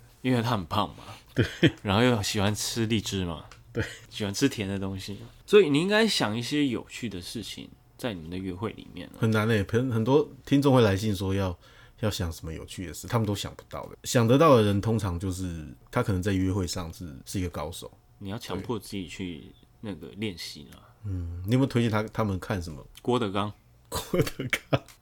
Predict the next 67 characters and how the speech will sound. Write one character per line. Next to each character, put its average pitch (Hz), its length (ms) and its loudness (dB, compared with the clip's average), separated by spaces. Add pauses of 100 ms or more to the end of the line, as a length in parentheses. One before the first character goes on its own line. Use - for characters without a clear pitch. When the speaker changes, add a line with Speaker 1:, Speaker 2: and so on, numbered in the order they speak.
(140)
Speaker 1:
岳 147 120 8
云 113 160 4
鹏。 101 220 0 (220)
Speaker 2:
其 - 160 -2
实 165 120 2
相 147 240 4
声 110 240 4
很 95 160 -2
多 92 320 -2
感， 101 220 -2
人 120 160 2
家 113 80 2
感 98 160 -2
觉 85 140 -4
很 80 100 -6
老 80 240 -8
派。 - 240 -12 (100)
Speaker 1:
是。 98 240 -14 (200)
Speaker 2:
对。 92 240 -10 (420)
Speaker 1:
我 131 60 -2
们 214 120 2
在 196 100 4
常 156 300 0
讲 135 220 0
嘛， 78 320 -14 (140)
不 165 160 6
以 113 80 2
人 101 240 -2
废 117 260 6
言 64 160 -8
嘛， 62 340 -14 (360)
Speaker 2:
嗯。 98 200 -2
Speaker 1:
不 175 80 4
以 151 80 6
东 165 300 4
西 165 480 0
的 123 280 2
外 139 220 2
观 123 320 0
或 127 200 0
是 123 60 -2
他 117 260 -4
的 117 120 -4
感 85 240 -10
觉 98 220 -4
去 113 240 -4
Speaker 2:
哦， - 40 -4
你 120 80 6
意 185 60 4
思 190 140 -2
是 180 60 0
说 185 200 4
我 165 60 10
们 117 180 6
去， 123 520 4 (340)
去 156 140 2
观 135 280 6
察 98 220 -2
那 101 160 0
些 95 160 -4
你 90 140 -4
觉 95 180 -4
得 98 80 0
幽 107 220 4
默 117 240 2
的 78 80 -10
人， 50 180 -16